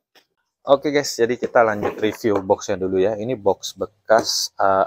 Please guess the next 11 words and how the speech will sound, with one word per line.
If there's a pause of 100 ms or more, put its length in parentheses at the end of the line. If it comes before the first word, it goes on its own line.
amunisi
dari
Pindad
ya.
Jadi
ini (720)
fungsi
awalnya
itu
adalah
tempat,